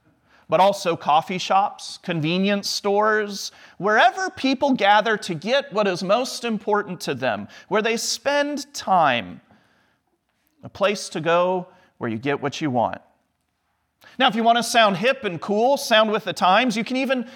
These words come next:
describe virtual reality as a local watering hole. Chat rooms where people find companionship, where you actually never really meet the people in person, but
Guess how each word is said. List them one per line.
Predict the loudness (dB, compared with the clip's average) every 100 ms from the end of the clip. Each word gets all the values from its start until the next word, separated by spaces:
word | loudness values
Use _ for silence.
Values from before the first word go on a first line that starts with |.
| -12
describe | -6 -4 -4 2 4 6 4 0 -10 -8
virtual | 0 0 0 -4 -2 -2
reality | 0 2 4 4 2 0 -6 -14 _ _ -8
as | -2
a | 0
local | 0 -2 -2 0
watering | 2 2 2 -4 -2
hole. | -2 -2 -6 _ -16 -6
Chat | 2 2 2 -2
rooms | -4 -4 -6 -2
where | -2
people | 0 -2 0 0 0 -4 -20
find | -2 2 2 0
companionship, | -2 -2 -2 -2 0 0 -4 -8 -8 -10 -12 -20 _ _ _ _ _ _ _ _ _ _ -2
where | 0
you | 2 4
actually | 4 2 -6 -4
never | 2 2 2 2
really | 2 0 0
meet | 0 0 -2 -6
the | -2
people | 0 0 0 -4
in | -2
person, | -2 -2 -4 -8 -8 -2
but | -4 -4 _